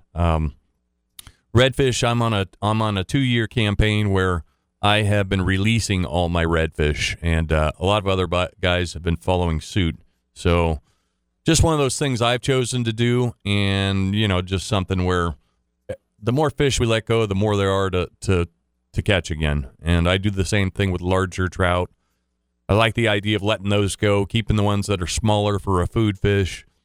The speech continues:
and helping to build a bigger trophy trout fishery, which, uh, I personally believe there are going to be a lot of really big trout caught this winter. And, uh, trout fishing is fun. They're very, very cooperative. They're pretty easy to find.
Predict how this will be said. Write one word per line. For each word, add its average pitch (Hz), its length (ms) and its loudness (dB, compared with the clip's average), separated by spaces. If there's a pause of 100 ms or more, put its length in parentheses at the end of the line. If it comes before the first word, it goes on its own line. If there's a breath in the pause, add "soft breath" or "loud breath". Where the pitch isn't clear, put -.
(640)
and 90 320 2
helping 101 320 2
to 85 40 -4
build 101 400 2
a 92 60 -2
bigger 90 420 0 (240)
trophy 101 400 0
trout 95 320 0
fishery, 85 380 0
which, 82 320 -2
uh, 82 220 2 (480)
I 143 100 2
personally 117 500 0
believe 92 380 0
there 95 200 2
are 90 60 -2
going 95 240 -2
to 87 60 -4
be 87 140 0
a 80 60 2
lot 92 360 0
of 87 100 -6
really 92 380 0
big 85 240 -2
trout 85 340 0
caught 73 260 -4
this - 260 -4
winter. 73 420 -2 (340)
And, 76 320 -4
uh, 71 220 0 (480)
trout 139 240 2
fishing 131 280 0
is 98 120 0
fun. 107 400 0
They're 95 260 2
very, 107 480 0
very 101 280 0
cooperative. 90 800 -2 (340)
They're 92 120 0
pretty 117 200 2
easy 107 320 0
to 95 100 2
find. 95 520 -2